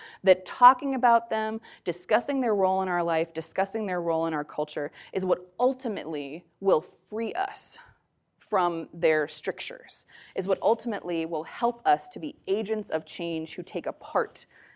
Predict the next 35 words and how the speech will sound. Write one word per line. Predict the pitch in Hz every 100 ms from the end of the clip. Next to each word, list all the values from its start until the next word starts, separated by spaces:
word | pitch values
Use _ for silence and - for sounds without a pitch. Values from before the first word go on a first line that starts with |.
| -
these | 175 156
systems | 185 - 147 143 160
that | 165
have | 156
caused | - 160 165
us | 160
so | - 185
much | 151 -
pain | - 185 175 170
and | 151 165
shame | - 190 180 170
and | -
harm. | - - 65 98 - - - _ _ _ - - - - _ _ _ _ _ _ -
And | 226
so | 285 294
we're | 240 220
going | 226 262 277 277
to | -
talk | 254 269
about | 202 185 160
it. | - _ - - -
We're | 196
gonna | 175
talk | - 262 262
about | 262 262
it, | 254
we're | 175
gonna | 175 170
live | 175 208
about | 220 190 185
it. | 190 - - - - -
And | 220
my | 220
hope | - 370 -
is | 185 175 180